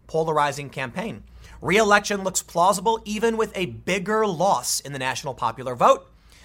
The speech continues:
And here we have it, N B C. How Trump could lose by five million votes and still win in twenty twenty. Analysis.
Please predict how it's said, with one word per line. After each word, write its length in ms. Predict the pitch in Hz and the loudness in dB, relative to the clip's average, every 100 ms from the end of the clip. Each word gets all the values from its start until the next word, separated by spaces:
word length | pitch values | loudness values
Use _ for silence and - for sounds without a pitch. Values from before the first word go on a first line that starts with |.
| - | -10
And 120 | 147 | -8
here 160 | 143 190 | -4 -2
we 120 | 208 | 2
have 180 | 175 131 | 2 0
it, 140 | - _ _ | -8 _ _
N 200 | 131 165 | -6 -4
B 160 | 180 180 | -4 -2
C. 360 | - 156 113 - - - - - | -4 -6 -10 -18 -20 -20 -20 2
How 180 | 170 185 | 4 4
Trump 460 | - 202 254 262 | 4 4 2 2
could 220 | - 226 | -4 -2
lose 580 | 180 156 208 202 156 123 | -2 0 2 2 0 -4
by 200 | 117 127 | 0 0
five 500 | 117 - 185 220 233 | 0 4 6 6 2
million 360 | 175 190 196 180 | -2 -2 0 0
votes 280 | 165 196 202 | 0 0 -2
and 140 | 123 | -6
still 420 | - - 175 196 | -6 -2 0 0
win 180 | 151 151 | -2 -4
in 100 | 143 | -4
twenty 240 | 123 131 131 | -8 -10 -8
twenty. 300 | 127 110 92 - - | -8 -8 -10 -20 -18
Analysis. 600 | - 127 143 117 - - | 0 4 4 2 -6 -8